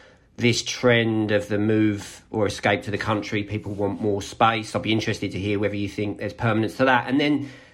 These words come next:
Brexit still feels like a loose end. So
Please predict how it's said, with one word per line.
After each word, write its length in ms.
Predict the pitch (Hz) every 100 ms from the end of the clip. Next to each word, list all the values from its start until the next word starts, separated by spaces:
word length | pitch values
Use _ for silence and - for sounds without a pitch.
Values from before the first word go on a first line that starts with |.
| _ - 160
Brexit 440 | 147 170 170 139 123
still 240 | 143 131
feels 360 | 127 127 117 123
like 240 | 117 113
a 40 |
loose 360 | 123 123 120 131
end. 320 | 139 113 107
So 380 | - 135 135